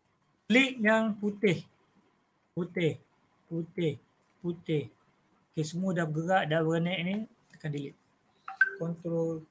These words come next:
deselect D. Control D. Control D. Okey, dah dapat dua binatang ni. Ha. Cik Z. Okey, ada yang bertanya, "Cik Z, boleh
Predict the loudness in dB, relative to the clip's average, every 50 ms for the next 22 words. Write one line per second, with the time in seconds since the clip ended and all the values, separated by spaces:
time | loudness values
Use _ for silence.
0 | _ _ _ _ _ -8 -6 -6 -4 -4 -6 -6 -6 -6 -8 -8 -6 -6 -6 -4
1 | -2 -4 -4 -2 0 0 0 2 2 0 0 -2 -2 0 0 -2 -2 -4 _ _
2 | _ -8 -6 -6 -6 -2 -2 0 2 2 2 0 0 -4 _ _ _ _ _ _
3 | _ _ _ _ _ _ _ _ _ _ _ _ _ _ _ _ _ _ _ _
4 | _ _ _ _ _ _ _ 0 2 2 2 2 2 2 2 2 2 2 2 2
5 | 2 2 0 0 -4 -4 -2 -2 -2 -2 -4 -6 -12 -12 -10 -12 -10 -10 -14 -16
6 | _ _ _ _ _ _ _ _ _ _ _ _ _ _ _ _ _ _ _ _
7 | _ _ _ _ _ _ _ _ _ -10 -8 -6 -6 -4 -4 -6 -4 -4 -4 -2
8 | -2 -2 -2 -2 -2 -2 -2 -2 -2 -4 -6 -10 -10 -12 -14 -16 -18 _ _ _
9 | _ _ _ _ _ _ _ _ _ _ _ _ _ _ _ _ _ _ _ _
10 | -6 -4 -4 -4 -4 -2 0 0 0 0 -2 -6 _ _ _ _ _ _ _ _
11 | _ _ _ _ _ _ _ _ _ _ _ 4 4 4 6 6 8 8 8 10
12 | 8 6 6 6 4 4 6 6 6 6 6 4 4 2 0 0 2 4 4 4
13 | 4 4 6 6